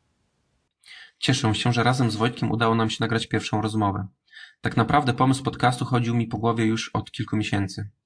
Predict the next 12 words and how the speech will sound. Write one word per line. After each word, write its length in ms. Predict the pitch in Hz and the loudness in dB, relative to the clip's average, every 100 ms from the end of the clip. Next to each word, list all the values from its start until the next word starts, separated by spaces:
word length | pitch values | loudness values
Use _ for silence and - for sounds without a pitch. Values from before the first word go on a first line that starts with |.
| _ _ _ | _ _ _
Dziękuję 420 | 165 113 113 180 | 0 0 2 2
Wojtkowi 420 | 117 110 - 139 123 | 4 2 2 0 0
za 120 | - | 0
odwagę, 640 | 117 107 110 101 113 123 - | -2 2 2 2 0 -2 -6
że 160 | - 110 | -2 0
jako 200 | 113 120 | 0 0
pierwszy 380 | 143 156 156 113 | 0 0 0 -2
zgodził 300 | 143 143 127 | 0 2 2
się 160 | 113 | 0
uczestniczyć 760 | 110 - 127 113 - 151 107 - | 0 0 -4 -4 -4 -4 -4 -6
w 80 | - | -2
projekcie, 640 | 117 117 113 - 131 185 | 0 0 -2 -2 -2 -2